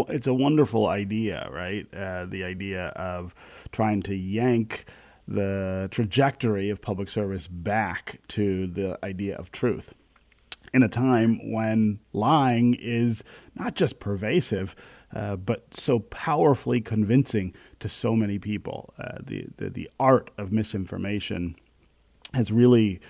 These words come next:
matured, uh, tremendously, uh, in the last, in the last few years especially. And the idea of setting up a center to say, "Hey,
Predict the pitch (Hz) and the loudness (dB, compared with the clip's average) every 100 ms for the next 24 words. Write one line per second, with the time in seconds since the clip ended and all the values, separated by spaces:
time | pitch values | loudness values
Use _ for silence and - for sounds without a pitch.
0 | - - 98 - 113 101 87 85 104 98 | -10 -6 -6 0 0 2 0 -6 -10 -10
1 | 101 95 95 - 98 117 127 101 - - | -10 -10 -10 -6 2 4 4 2 -4 -12
2 | - - - _ 101 - - - 104 90 | -14 -20 -20 _ -10 -10 -12 -10 -6 -4
3 | 92 95 - - - 107 92 92 98 - | -4 -6 -10 -18 -10 -8 -6 -6 -8 -8
4 | 104 95 98 92 90 - - 135 - 92 | -6 -4 -4 -6 -8 -8 -2 0 0 -4
5 | 73 92 - - - - 104 101 98 95 | -4 -8 -12 -20 -16 -6 -4 -2 -2 -4
6 | 73 110 101 104 110 143 120 120 - 101 | -4 -4 -2 -2 6 8 8 6 2 -6
7 | 123 127 139 120 117 127 143 143 135 - | -8 -6 -4 -4 -4 -4 -4 -4 -6 -4
8 | 147 147 139 185 87 | 0 2 2 0 -2